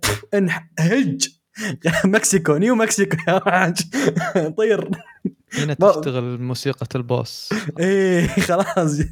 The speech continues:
Speaker 1: عرفت الموسيقى حقت ألعاب السولز تطلع في الأخير؟ إيه، انحاش.
Speaker 2: يطلع لك الهيلث بار حق البوس، خلاص.
Speaker 1: يا أخي، أسطوري من جدك.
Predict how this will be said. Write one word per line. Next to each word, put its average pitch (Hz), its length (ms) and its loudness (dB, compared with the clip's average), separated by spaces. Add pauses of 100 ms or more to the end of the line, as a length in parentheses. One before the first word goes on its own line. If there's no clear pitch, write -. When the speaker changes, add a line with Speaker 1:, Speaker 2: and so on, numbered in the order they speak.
(300)
Speaker 1:
عرفت 170 220 0
الموسيقى 175 360 2
حقت 165 320 0
ألعاب 156 280 2
السولز 160 380 0
تطلع 160 280 0
في 156 60 2
الأخير؟ 180 500 0
إيه، 185 420 0
انحاش. 214 640 0 (520)
Speaker 2:
يطلع 135 280 -2
لك 123 220 -4
الهيلث 131 560 -6 (120)
بار 127 200 2
حق 127 160 -6 (100)
البوس، 139 420 0
خلاص. - 240 -6
Speaker 1:
يا 139 180 4
أخي، 120 280 2
أسطوري 120 600 0
من 113 160 0
جدك. 127 380 0